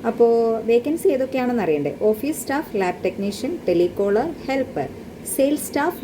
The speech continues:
ബില്ലിംഗ് സ്റ്റാഫ്, പാക്കിംഗ് സ്റ്റാഫ്, റിസപ്ഷനിസ്റ്റ്, അക്കൗണ്ടിംഗ് ട്രെയിനർ, ഗ്രാഫിക് ഡിസൈനിംഗ് ഫാക്കൽറ്റി, അക്കൗണ്ടന്റ്, ഡ്രൈവർ, കളക്ഷൻ സ്റ്റാഫ്, ടെക്നീഷ്യൻ, സെയിൽസ് എക്സിക്യൂട്ടീവ്, ജനറൽ മാനേജർ, ഇന്റീരിയർ ഡിസൈനർ, ക്ലീനിംഗ് സ്റ്റാഫ്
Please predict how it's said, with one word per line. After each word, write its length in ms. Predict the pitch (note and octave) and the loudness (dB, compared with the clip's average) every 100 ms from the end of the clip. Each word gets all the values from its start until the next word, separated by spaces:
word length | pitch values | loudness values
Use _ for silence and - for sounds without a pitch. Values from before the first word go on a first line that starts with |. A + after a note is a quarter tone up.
| F3 | 2
ബില്ലിംഗ് 300 | E3 E3 F3 | 2 0 -2
സ്റ്റാഫ്, 320 | - A3+ - - | -2 -4 -4 -4
പാക്കിംഗ് 360 | E3 D#3 F#3 - | -2 -2 -4 -4
സ്റ്റാഫ്, 280 | B3 E4 - G3 | -4 -4 -2 -2
റിസപ്ഷനിസ്റ്റ്, 840 | F#3+ D#3 - - C#3 - - - - - - - F#3+ | -2 -4 -6 -8 -8 -8 -10 -10 -12 -14 -14 -6 -6
അക്കൗണ്ടിംഗ് 580 | G3 - A3 A3+ B3 D#4 - | -2 2 4 4 2 0 0
ട്രെയിനർ, 420 | F3+ C#3 D3+ G#4+ - - - - - E3 | 2 2 0 -6 -10 -16 -18 -18 -8 -2
ഗ്രാഫിക് 440 | F3 F3 G3+ E3+ D#3+ | 0 0 -2 -2 -2
ഡിസൈനിംഗ് 460 | D#3 G3 A#3+ E4+ | 0 0 0 0
ഫാക്കൽറ്റി, 500 | F3 C3 D3 C#3+ D#3+ E3+ - - - | -2 -2 -2 -2 0 -2 -4 -10 -8
അക്കൗണ്ടന്റ്, 600 | - E3 E3+ E3+ D4 F#4+ - - - - D3+ | -4 -2 0 2 2 -2 -10 -14 -12 -8 -2
ഡ്രൈവർ, 480 | G3 G#3+ A#3+ A#3 A#3+ - - - - - - | 4 4 4 4 2 0 -12 -18 -18 -10 -4
കളക്ഷൻ 360 | C4+ D4 D#4+ D#4+ | -4 -2 -4 -4
സ്റ്റാഫ്, 360 | - A3+ A3+ - - | 0 0 0 -4 -4
ടെക്നീഷ്യൻ, 500 | G3 G3+ A#3 - C#4 C#4+ | -2 0 0 0 -2 2
സെയിൽസ് 300 | C4 D4+ - B3 | 2 2 2 -2
എക്സിക്യൂട്ടീവ്, 560 | - D3 D#3+ E3 E3 E3+ - - - - F3+ | 0 -2 0 2 0 -2 -10 -16 -16 -12 -4
ജനറൽ 300 | D#3+ F3+ F#3+ G#3+ | -2 2 2 4
മാനേജർ, 420 | A3 A3+ A#3 D#4 C5+ - - | 4 2 2 0 0 -4 0
ഇന്റീരിയർ 400 | C#4 C#4 D4 D4 A#3+ | 2 2 2 2 4
ഡിസൈനർ, 480 | G#3 G#3+ G#3 G3+ G#3 G#3 - | 2 2 0 0 -2 -6 0
ക്ലീനിംഗ് 360 | A3+ B3 C4+ | 2 2 -2
സ്റ്റാഫ് 360 | - F#3 F3 F3 | -2 -2 -2 -4